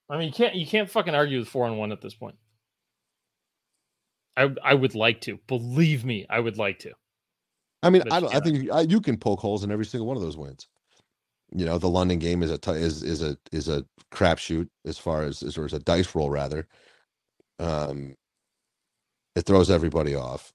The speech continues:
Speaker 2: The Packers are good and not good at the same time. They don't know who they are.
Speaker 1: Well, I mean, you know, some people would say that, uh, if Kirk Cousins beats you,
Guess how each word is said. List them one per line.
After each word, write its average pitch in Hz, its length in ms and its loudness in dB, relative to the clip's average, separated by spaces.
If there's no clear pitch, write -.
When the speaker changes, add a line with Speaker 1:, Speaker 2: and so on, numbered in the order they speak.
Speaker 2:
The - 80 -8
Packers 95 480 8
are 80 300 0
good 92 200 4
and 82 120 0
not 80 220 -2
good 82 140 -2
at 78 80 -4
the - 80 -14
same 78 220 -4
time. 71 320 -8
They 87 80 2
don't 87 140 0
know 82 100 -2
who 80 140 -4
they 73 160 -6
are. 69 280 -10
Speaker 1:
Well, 254 140 6
I 202 80 4
mean, 190 200 6
you 226 100 0
know, 143 180 2
some 240 300 6
people 165 320 0
would 120 160 -2
say - 320 -4
that, 127 460 2
uh, 113 540 2
if 131 220 -2
Kirk 170 300 0
Cousins 131 460 0
beats 131 360 -4
you, 82 280 -10